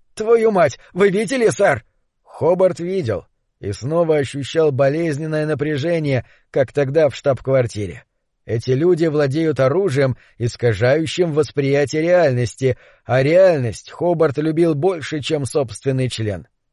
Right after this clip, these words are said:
«Нет, вы видели?» — продолжал возмущаться Ричардсон. «Эта дрянь просто улетела!» «Нет», — ответил Хобарт твёрдо.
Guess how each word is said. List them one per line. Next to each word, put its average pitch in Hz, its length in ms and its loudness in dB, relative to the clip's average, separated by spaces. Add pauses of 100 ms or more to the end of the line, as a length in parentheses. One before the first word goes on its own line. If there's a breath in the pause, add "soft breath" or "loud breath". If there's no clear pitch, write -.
(120)
«Нет, 180 280 -2 (120)
вы 175 200 2
видели?» — 185 520 0 (280)
продолжал 120 640 2
возмущаться 143 720 -2
Ричардсон. 113 560 -4 (340 loud breath)
«Эта 151 240 2
дрянь 170 340 2 (140 loud breath)
просто 165 400 2
улетела!» 220 600 0 (460)
«Нет», — 131 560 0 (160)
ответил 127 520 -2
Хобарт 131 460 -2
твёрдо. 107 440 -2